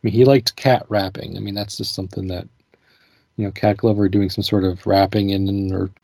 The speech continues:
speaking parts is something that he was,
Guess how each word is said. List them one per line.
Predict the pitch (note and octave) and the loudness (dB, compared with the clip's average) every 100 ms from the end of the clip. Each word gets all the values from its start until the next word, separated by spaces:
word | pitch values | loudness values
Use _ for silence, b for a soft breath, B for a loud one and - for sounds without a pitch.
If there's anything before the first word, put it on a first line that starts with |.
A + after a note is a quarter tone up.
| - | -6
speaking | - - A2 A2 G#2 G2+ G#2 - | 0 2 2 4 2 0 -4 -10
parts | - G#2 G2 - | 0 2 2 -2
is | G2 - | -6 -4
something | G#2+ - G2 | -6 -4 -4
that | G2 | -4
he | G2 | -4
was, | G2 G2+ G2 | -2 -2 -4